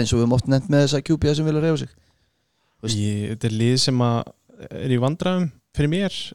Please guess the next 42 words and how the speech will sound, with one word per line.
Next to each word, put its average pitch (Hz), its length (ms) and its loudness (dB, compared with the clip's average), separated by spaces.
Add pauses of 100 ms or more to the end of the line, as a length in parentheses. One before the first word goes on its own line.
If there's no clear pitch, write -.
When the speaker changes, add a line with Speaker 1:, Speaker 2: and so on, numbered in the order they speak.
(120)
Speaker 2:
Það 120 280 0
er, - 120 -4 (340)
eins 160 200 -4
og 151 80 -2
þú - 20 -4
segir, 156 300 0 (100)
útherja 156 320 0
vandamál, 151 420 0
það 123 300 -2
er 139 80 0
tight 139 320 -2
end 147 160 -2
vandamál, 143 340 0
það 127 140 -2
er 113 80 -2
sóknarlínu 139 500 2
vandamál, 135 400 2
það 113 160 -2
er 120 80 2
að 127 60 2
mörgu 117 240 0
leyti 107 160 -2
varna 156 340 2
vandamál. 156 380 0
Þeir 120 160 0
eru 123 160 2
Speaker 1:
Mhm. 123 80 2
Speaker 2:
með 123 80 0
rosalega 135 400 -2
stór 151 320 0
nöfn 151 360 -2
og 127 60 0
svo 127 160 0
er 139 200 2 (200)
vöntun 147 460 -4
á, 147 160 0
uh, - 440 -8
svona 135 220 -4
betri 151 320 0
leikmönnum 151 420 0
í 143 60 -4
kring, 151 220 -4